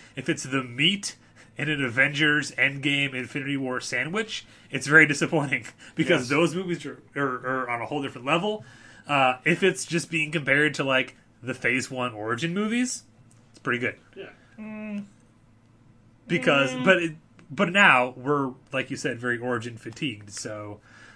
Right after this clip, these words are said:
Speaker 1: uh, but yeah, Captain Marvel. Not our topic.
Speaker 2: So one more thing about E three,
Speaker 1: Yeah,
Speaker 2: and
Speaker 1: go.
Speaker 2: then, then I'll, then we're done.
Speaker 1: No, we're good.
Speaker 2: Probably the thing that had me the most excited was I'm sitting there and I'm watching this, uh, this trailer starts, and I got so fucking sick of hearing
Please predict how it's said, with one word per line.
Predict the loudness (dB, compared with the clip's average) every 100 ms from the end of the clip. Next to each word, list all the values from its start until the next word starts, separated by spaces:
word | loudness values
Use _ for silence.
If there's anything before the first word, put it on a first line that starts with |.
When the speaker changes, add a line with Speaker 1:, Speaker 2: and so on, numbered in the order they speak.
| -20 _
Speaker 1:
uh, | -10 -8 -8 -10 -12 -20 _ _ _ _ _ _ _
but | -12
yeah, | -10 -10 -14 _ _
Captain | -14 -14 -14
Marvel. | -18 -18 -20 -20 _ _
Not | -14 -14
our | -14
topic. | -18 -8
Speaker 2:
So | -6
one | -2 -2
more | -2 -4
thing | -4
about | -4 -4
E | -6
three, | -6 -6 -4
Speaker 1:
Yeah, | 4 6
Speaker 2:
and | 6
Speaker 1:
go. | 2 0
Speaker 2:
then, | -4
then | -6
I'll, | -4 -4 -6
then | -8 -6 -6
we're | -6
done. | -6 -8 -6
Speaker 1:
No, | -6
we're | -6
good. | -8 -12 2
Speaker 2:
Probably | 4 4 0 -2
the | -2
thing | -2 -2
that | -2
had | -4 -4
me | -6
the | -8
most | -8 -8 -10
excited | -12 -8 -8 -10
was | -14
I'm | -14
sitting | -12 -10 -8
there | -8
and | -8
I'm | -8
watching | -8 -8 -8 -10
this, | -10 -10 -10
uh, | -8 -8 -10 -16
this | -16 -14
trailer | -8 -6 -4 -8
starts, | -12 -16 -16
and | -18 -18 -20 -20 -20 _ _
I | -8
got | -8 -8
so | -6 -4 -4
fucking | -6 -8 -6 -4 -6
sick | -6 -6 -6
of | -8
hearing | -6 -6 -6 -10